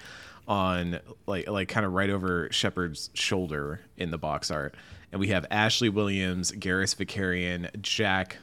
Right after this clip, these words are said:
Legion, Liara, Miranda, Tali, Thane, and Rex. I was almost gonna say that these are all the romanceable options, but Legion and Rex, <laughs>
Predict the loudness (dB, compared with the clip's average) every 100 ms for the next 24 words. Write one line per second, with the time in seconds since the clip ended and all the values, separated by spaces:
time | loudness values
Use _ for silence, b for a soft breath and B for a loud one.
0 | -10 -2 0 2 0 0 0 -4 -2 0
1 | 4 4 4 2 0 -2 0 2 2 2
2 | 4 4 2 0 -6 2 4 6 4 4
3 | 2 -2 B B B 2 6 6 6 2
4 | 0 -2 -2 2 2 2 0 2 6 4
5 | 4 2 4 6 6 4 2 4 4 4
6 | 4 2 0 0 -2 -2 -2 -2 -2 2
7 | 4 4 4 2 0 -2 0 0 2 2
8 | 2 2 0 0 -2 -2 -2 -4 -2 2
9 | 4 4 4